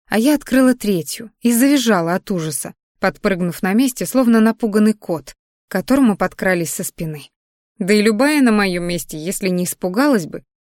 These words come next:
то испытала чувство полного отвращения,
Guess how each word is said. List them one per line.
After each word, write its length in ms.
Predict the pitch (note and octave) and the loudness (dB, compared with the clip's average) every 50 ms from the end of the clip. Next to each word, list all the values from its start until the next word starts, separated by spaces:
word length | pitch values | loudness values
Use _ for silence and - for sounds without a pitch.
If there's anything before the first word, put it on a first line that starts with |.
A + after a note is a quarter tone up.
| _ _ | _ _
то 80 | - A3+ | -2 -2
испытала 440 | A3 - - C#4+ C#4+ D#4+ D#4 C4+ B3 | -2 -2 -2 -2 0 2 2 2 2
чувство 380 | - - D4 - - A3 G#3 | 2 0 -2 -2 0 -4 -4
полного 500 | - - - D4+ D#4 C4+ C4 C4 A#3+ C4 | -4 -2 0 2 2 4 4 4 2 2
отвращения, 840 | B3+ B3+ - A3 A#3+ B3 B3 - - - F3 D#3 D3 D3 C#3+ C#3+ C#3 | 0 0 -2 -2 -2 -2 -2 -2 -4 -4 -4 -6 -6 -10 -12 -14 -16